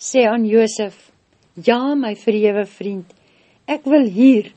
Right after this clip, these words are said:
'n voorbeeld stel, waaraan die volk moet sien dat ek niks so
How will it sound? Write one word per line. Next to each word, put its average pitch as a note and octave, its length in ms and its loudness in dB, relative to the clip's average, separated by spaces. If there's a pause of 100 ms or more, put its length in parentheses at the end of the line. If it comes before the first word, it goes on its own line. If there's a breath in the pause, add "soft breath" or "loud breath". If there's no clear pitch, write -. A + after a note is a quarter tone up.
'n B3+ 80 -4
voorbeeld A#3 720 2
stel, F3+ 500 -4 (460)
waaraan A#3+ 300 0
die C4 120 -4
volk D#4+ 380 2
moet C4 200 2
sien A3+ 380 -2
dat A3 220 -4
ek B3 160 0
niks F#3 500 -4
so D#4 160 0